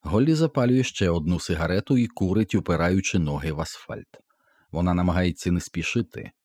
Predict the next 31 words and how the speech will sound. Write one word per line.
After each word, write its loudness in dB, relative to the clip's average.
а -6
коли -2
закінчує, -2
бачить, -4
що -4
лише -2
за -2
двадцять -6
восьма. -12
Вона 4
вирішує, 2
що 0
зачекала 0
достатньо. -8
Гасить -2
сигарету 2
у 0
портативній 0
попільниці 0
і 2
ставить 0
забиту 2
недопалками 0
банку, 0
час -12
кинути -10
або -8
курити -8
хоч -10
трохи -8
менше, -2